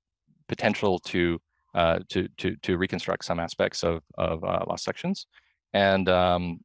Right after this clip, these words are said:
and, uh, one thing that they worked on really carefully there was to, um, make sure that when they had losses, they were limited to maybe one section at a time.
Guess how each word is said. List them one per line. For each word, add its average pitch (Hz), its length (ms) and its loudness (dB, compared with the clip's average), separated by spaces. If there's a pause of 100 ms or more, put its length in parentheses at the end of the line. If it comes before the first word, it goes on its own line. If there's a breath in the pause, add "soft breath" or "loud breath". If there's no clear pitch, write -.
and, 90 400 2
uh, 87 240 2
one 113 260 0
thing 117 160 0
that 95 120 2
they 90 320 2
worked 98 320 -2
on 90 340 0
really 95 180 2
carefully 92 340 0
there 85 240 0
was 82 480 -2
to, 85 500 -6 (160)
um, 85 300 -2 (180)
make 98 160 2
sure 92 220 0
that 85 220 2
when 113 220 6
they 107 120 4
had 90 160 2
losses, 85 440 0
they 87 100 2
were 85 120 0
limited 85 300 -2
to 82 180 -4 (300)
maybe 90 220 -2
one 85 380 -2 (260)
section 90 340 -2
at 82 60 0
a 82 60 -4
time. 82 380 -4